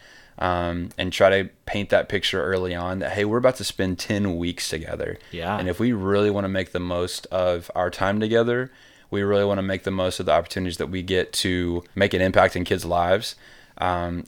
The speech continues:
Speaker 1: and just to, like, make some radical memories along the way, um, then we need to continue to show up to each day kind of open-minded, um,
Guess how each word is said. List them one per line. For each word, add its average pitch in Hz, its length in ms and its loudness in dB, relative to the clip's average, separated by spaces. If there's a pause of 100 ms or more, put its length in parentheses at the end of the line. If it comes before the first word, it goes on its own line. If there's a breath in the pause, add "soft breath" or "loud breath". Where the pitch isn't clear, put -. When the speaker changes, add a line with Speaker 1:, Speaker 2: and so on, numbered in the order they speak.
Speaker 1:
and 117 320 0
just 104 200 -4
to, 98 80 4
like, 90 200 4
make 98 220 -2
some 85 240 -6
radical 92 400 2
memories 90 520 -2
along 87 360 -2
the 82 100 0
way, 87 400 0 (440 soft breath)
um, 87 320 -2
then 95 160 0
we 104 100 0
need 123 160 2
to 101 80 -2
continue 95 380 -4
to 87 60 -4
show 92 340 2
up - 260 4 (160)
to - 180 -6
each 98 340 -4
day 92 300 4
kind 87 220 2
of 80 180 -2
open-minded, 87 1040 0 (160)
um, 85 480 -2